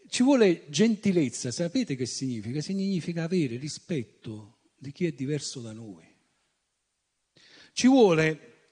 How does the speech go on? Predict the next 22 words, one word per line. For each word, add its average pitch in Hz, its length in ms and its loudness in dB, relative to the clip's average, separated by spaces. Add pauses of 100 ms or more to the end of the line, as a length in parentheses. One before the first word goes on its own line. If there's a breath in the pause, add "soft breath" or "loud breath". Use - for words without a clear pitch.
(140)
riservatezza. 202 1500 -2 (1200)
E 233 100 4
riservatezza 214 760 2
sapete 180 340 2
che 156 80 0
significa? 117 760 -6 (360)
Significa 185 520 -2
che 180 100 -4
io 185 180 0
devo 143 240 0
bandire 156 960 -2
il 143 120 -10
pettegolezzo. 143 880 -4
Il 113 60 -14
pettegolezzo 156 640 -6
ammazza, 117 800 -12 (760)
ammazza 131 520 -6
le 120 180 -10
chiese, 92 640 -14 (560)
ammazza 139 680 -6
le 127 140 -8
famiglie, 101 840 -10